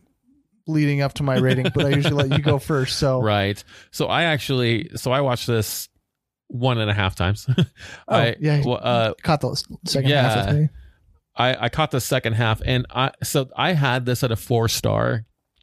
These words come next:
Speaker 2: after my initial viewing, but when you guys watched it, I was, I was sitting close, and, uh, I, um, sitting close, and I was playing video games, and I actually stopped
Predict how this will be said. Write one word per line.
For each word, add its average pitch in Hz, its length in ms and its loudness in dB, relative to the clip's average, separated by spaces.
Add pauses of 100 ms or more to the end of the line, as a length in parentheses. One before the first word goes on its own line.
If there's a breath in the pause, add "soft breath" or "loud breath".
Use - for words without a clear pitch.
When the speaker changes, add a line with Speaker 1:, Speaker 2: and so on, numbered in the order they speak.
(240)
Speaker 2:
after 120 260 0
my 110 180 0
initial 107 340 0
viewing, 107 460 0 (600 loud breath)
but 123 420 0
when 123 220 -2
you 147 140 0
guys 123 240 2
watched 113 340 0
it, 107 100 0
I 104 120 2
was, 107 260 0 (100)
I 123 60 -2
was 110 140 -2
sitting 110 240 0
close, 113 560 0 (160)
and, 104 360 2
uh, 104 540 0 (1080)
I, 101 180 2
um, 98 440 0 (720)
sitting 175 260 -2
close, 139 280 0
and 131 60 0
I - 20 0
was 117 120 -2
playing 117 200 2
video 107 220 2
games, 98 340 0
and 110 500 0
I 120 140 -2
actually 120 400 2
stopped - 720 -2